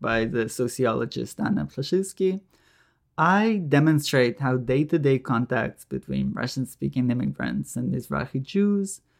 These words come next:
both resulted in animosity, but also led to close social ties and intercultural fusion. This intercultural fusion is what interests me. And one of the consequences of this new proximity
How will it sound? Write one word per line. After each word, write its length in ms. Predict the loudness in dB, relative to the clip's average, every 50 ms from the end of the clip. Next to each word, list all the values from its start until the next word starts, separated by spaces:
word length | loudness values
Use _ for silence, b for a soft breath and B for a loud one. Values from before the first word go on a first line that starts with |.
| _ _ _ _ _ _ _ 4
both 420 | 6 6 8 6 4 2 2 2
resulted 500 | 2 4 6 6 6 6 6 4 2 4 4
in 100 | 2 4
animosity, 800 | 2 2 2 0 0 2 2 2 2 2 0 -2 0 0 0
but 240 | 0 0 -2 0 4
also 280 | 4 4 4 4 2 2
led 280 | 4 2 0 0 -2
to 60 | -6 -8
close 360 | -8 -4 -2 0 0 0 -2
social 480 | -4 -4 -4 -4 -2 -2 -2 0 -2
ties 720 | -2 -4 -4 -2 0 0 0 0 -2 -4 -6 -10 -10 -8 -4
and 260 | 0 0 0 0 -2 -4 -2
intercultural 920 | 0 0 0 0 0 -2 -2 -2 -4 -4 -4 -4 -4 -2 -2 -2 -2 -6
fusion. 600 | -6 -4 -2 -2 -2 -2 -4 -4 -4 -4 -6 -6 0
This 240 | 0 0 0 2 0
intercultural 1000 | 0 0 0 0 0 0 0 0 -2 -4 -2 -2 -2 -2 0 0 0 0 -2 -2
fusion 580 | -2 0 0 2 0 0 0 0 -4 -6 -8 -14 _ _
is 280 | -2 -2 -2 -2 -4 -4
what 260 | -2 -2 -2 -2 -2 -2
interests 480 | -2 -2 -2 -2 -6 -6 -6 -8 -6 -6
me. 320 | -4 -4 -4 -8 -10 -12 -14 _ _ _ _ _ _ _ _ _ _ _ _ _ _
And 180 | 4 6 6
one 200 | 6 6 6 6
of 100 | 4 4
the 80 | 2 0
consequences 880 | 2 2 0 0 0 -2 -2 0 0 0 2 2 2 0 0 2 2
of 140 | 0 2 2
this 200 | 0 -2 0 0
new 220 | 2 4 4 2
proximity 960 | 2 0 -2 -2 -2 -2 -2 -2 0 2 2 0 -2 -2 -4 -2 -2 -4 -6